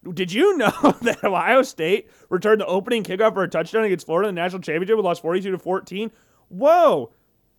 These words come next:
random person. That's really cool information. Where did you learn that? And then you turn to the camera and go, "I learned that from the Logan Blackman Show." Thumbs up. There's the ad, okay? Run it. That's what we're gonna do from now on. But this national championship game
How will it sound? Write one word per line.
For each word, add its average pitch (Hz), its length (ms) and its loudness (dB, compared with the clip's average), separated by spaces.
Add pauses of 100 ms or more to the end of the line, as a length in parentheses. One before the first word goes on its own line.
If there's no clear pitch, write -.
(220)
random 156 420 -6
person. 180 480 -2 (200)
That's 285 280 4
really 226 300 4
cool 269 240 2
information. 359 600 -2 (180)
Where 269 140 4
did 277 100 -4
you 277 100 -4
learn 277 240 2
that? 302 400 0
And 190 120 -4
then 214 100 -2
you 214 100 -2
turn 233 280 -2
to 214 60 -8
the 202 60 -4
camera 240 600 -2
and 190 140 -4
go, 185 180 2
"I 240 200 2
learned 185 260 -2
that 202 140 0
from 175 100 -10
the 165 80 -8
Logan 214 320 2
Blackman 202 340 0
Show." 139 340 -6 (300)
Thumbs 208 320 2
up. 208 280 4 (180)
There's 185 320 2
the 180 140 -4
ad, 147 440 -4
okay? 190 340 -6 (240)
Run 165 380 -4
it. 135 140 -10 (100)
That's 156 200 -6
what 196 140 0
we're 196 80 0
gonna 196 220 -4
do 185 200 2
from 147 140 -12
now 117 200 -10
on. 104 240 -14 (600)
But 180 100 2
this 262 220 2
national 262 300 0
championship 202 420 -4
game 175 260 -4